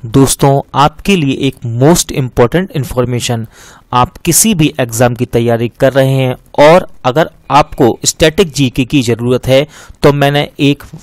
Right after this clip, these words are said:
एक हज़ार static जीके का यानी कि one thousand static जीके question का एक वीडियो upload किया है जिसमें मैंने लगभग, लगभग फिफ्टी टू topic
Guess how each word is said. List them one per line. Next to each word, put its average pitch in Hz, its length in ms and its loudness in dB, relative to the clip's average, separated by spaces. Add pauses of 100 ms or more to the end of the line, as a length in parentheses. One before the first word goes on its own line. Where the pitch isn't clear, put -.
(120)
एक 196 280 0
हज़ार 123 360 2
static 123 440 -4
जीके 131 340 -2
का 127 200 2 (440)
यानी 120 140 -4
कि 127 120 -4
one 151 400 -2 (120)
thousand 127 420 0 (100)
static 123 460 -2
जीके 131 220 -4
question 120 400 -4
का 123 160 0
एक 117 180 -6
वीडियो 120 340 -2
upload 147 380 0
किया 123 340 2
है 107 240 0 (400)
जिसमें 131 320 2
मैंने 127 280 0
लगभग, 151 480 2
लगभग 131 340 0
फिफ्टी - 460 -2
टू 156 180 0
topic - 460 0